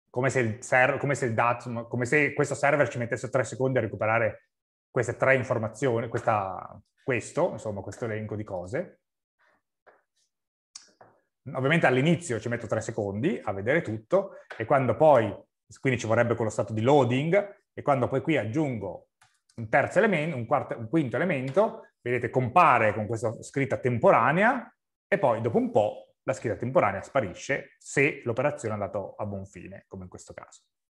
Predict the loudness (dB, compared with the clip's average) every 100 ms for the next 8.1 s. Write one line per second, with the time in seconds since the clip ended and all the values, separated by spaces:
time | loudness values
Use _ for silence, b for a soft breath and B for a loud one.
0 | _ _ -16 -16 _ _ _ _ _ _
1 | _ _ _ -4 -2 4 4 4 6 8
2 | 6 2 -2 -4 -2 0 2 2 4 4
3 | 2 -2 -4 -12 -4 -2 0 -2 -4 0
4 | 2 2 0 2 2 0 B B _ 2
5 | 4 4 2 2 0 -2 0 2 2 2
6 | -2 -4 -6 -4 -4 -6 -8 -2 0 0
7 | -4 0 0 -2 -6 -10 -6 -4 -4 -4
8 | -10